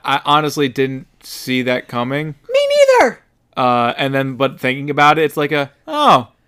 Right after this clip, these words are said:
Speaker 1: yeah,
Speaker 2: Oh,
Speaker 1: okay."
Speaker 2: like, once you, 'cause I'm sitting there, I'm like, "No."
Speaker 1: It's like
Speaker 2: I'm
Speaker 1: the
Speaker 2: like,
Speaker 1: s-,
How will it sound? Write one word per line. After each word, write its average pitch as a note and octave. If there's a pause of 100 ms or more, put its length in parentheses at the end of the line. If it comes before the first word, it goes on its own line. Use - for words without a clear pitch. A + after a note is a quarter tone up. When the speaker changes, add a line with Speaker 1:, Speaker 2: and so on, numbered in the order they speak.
(360)
Speaker 1:
yeah, E4+
Speaker 2:
Oh, C4+
Speaker 1:
okay." C4
Speaker 2:
like, B3+
once D4+
you, G4
'cause E4
I'm D#4
sitting G4
there, F4+
I'm C#4+
like, B3
"No." G3
Speaker 1:
It's F#3+
like A#3
Speaker 2:
I'm D4+
Speaker 1:
the -
Speaker 2:
like, -
Speaker 1:
s-, E4+